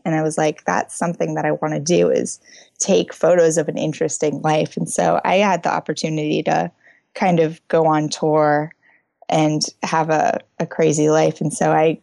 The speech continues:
bought a camera for that reason and then just started shooting things around me and figured out, like, what,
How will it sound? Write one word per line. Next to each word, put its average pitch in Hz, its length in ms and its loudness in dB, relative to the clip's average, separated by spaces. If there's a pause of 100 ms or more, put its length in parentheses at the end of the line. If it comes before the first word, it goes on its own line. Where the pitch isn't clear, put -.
bought 151 180 -2
a 147 60 -2
camera 156 360 -2
for 160 160 0
that 147 220 0
reason 160 400 0
and 156 140 -4
then 156 140 -4
just 160 200 -4
started 160 320 0
shooting 156 380 -2
things 156 240 0
around 156 340 0
me 170 180 -2
and 185 140 -2 (480)
figured 165 300 2
out, - 200 0
like, 160 200 0
what, 160 420 0